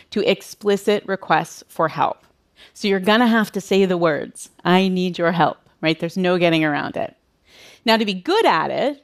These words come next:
right, to make sure that people actually do help you when you ask for it, there are a few other things that are very helpful to keep in mind. First thing, when you ask for help, be very, very specific about the help you want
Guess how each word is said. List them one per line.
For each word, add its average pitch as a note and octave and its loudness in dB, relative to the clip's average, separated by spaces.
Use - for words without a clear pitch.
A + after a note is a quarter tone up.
right, F#3 -2
to G#3 -6
make G3 0
sure G#3+ -2
that F#3 -6
people G3 -2
actually F#3 -2
do E3+ -8
help E3+ -2
you D#3 -4
when D3 -4
you D3 -4
ask D3+ -2
for E3+ 0
it, E3 -2
there F3+ 0
are F3+ 2
a F#3 -2
few B3+ -6
other F#3 2
things E3+ -4
that E3+ -2
are F3 0
very D#3+ 0
helpful D#3+ -4
to D#3+ -8
keep D3+ -6
in D3 -4
mind. - -12
First E4+ -2
thing, D#3+ -4
when F#3 -2
you C4 2
ask C#4 0
for D#4+ 0
help, F#3+ 0
be G3 -4
very, G#3 2
very B3 2
specific - -4
about F#3+ 2
the F3+ 2
help G3 0
you D4 0
want F3 0